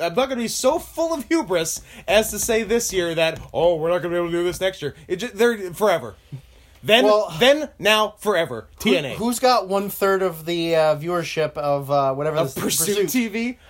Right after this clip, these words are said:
Speaker 1: I don't know. Just like a
Speaker 2: Spike
Speaker 1: gu-,
Speaker 2: T V?
Speaker 1: a guy's house.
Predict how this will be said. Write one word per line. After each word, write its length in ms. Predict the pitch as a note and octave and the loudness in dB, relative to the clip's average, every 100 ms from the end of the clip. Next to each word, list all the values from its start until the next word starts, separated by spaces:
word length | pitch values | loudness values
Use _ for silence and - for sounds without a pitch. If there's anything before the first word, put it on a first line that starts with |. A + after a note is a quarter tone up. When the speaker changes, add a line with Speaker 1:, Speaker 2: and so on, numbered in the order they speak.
| - | -2
Speaker 1:
I 100 | A3 C4+ | 2 2
don't 140 | F3 | 2
know. 220 | F3 E3+ | 0 0
Just 200 | F3 A#3 | -4 -2
like 160 | A#3+ A#3+ | -2 0
a 40 | |
Speaker 2:
Spike 280 | F#3 G#3+ F#3+ | 4 4 4
Speaker 1:
gu-, 40 | |
Speaker 2:
T 140 | G3+ F#3+ | 0 -2
V? 180 | F3+ A#3 | 0 0
Speaker 1:
a 100 | G3+ | 0
guy's 400 | E3+ E3+ G3 F#3+ | 2 2 0 0
house. 500 | G#3+ G#3+ A3 G#3+ | 0 0 -2 -4